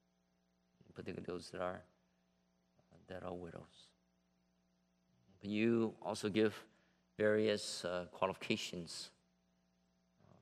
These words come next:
for widows, uh, before the church, uh, will support them, Lord.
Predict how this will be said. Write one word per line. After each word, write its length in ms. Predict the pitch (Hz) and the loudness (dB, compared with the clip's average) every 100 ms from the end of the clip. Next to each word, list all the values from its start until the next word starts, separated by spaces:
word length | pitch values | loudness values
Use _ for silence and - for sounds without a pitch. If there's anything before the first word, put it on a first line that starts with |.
| _ - | _ -8
for 300 | 92 85 85 85 _ _ _ _ _ _ _ | -6 -6 -8 -14 _ _ _ _ _ _ _
widows, 580 | 95 90 85 - - - - _ _ _ _ _ _ _ _ _ | -8 -8 -10 -10 -12 -12 -20 _ _ _ _ _ _ _ _ _
uh, 160 | - - - _ _ _ | -20 -20 -20 _ _ _
before 580 | 92 85 - 95 90 85 80 | -10 -10 -10 -8 -4 -6 -8
the 140 | 80 82 | -10 -12
church, 520 | - 90 85 - - - _ _ _ - | -6 -6 -6 -10 -14 -16 _ _ _ -20
uh, 60 | - | -20
will 80 | - | -18
support 360 | - - 90 - _ _ _ | -20 -10 -10 -10 _ _ _
them, 180 | - 82 80 | -12 -12 -14
Lord. 140 | - | -20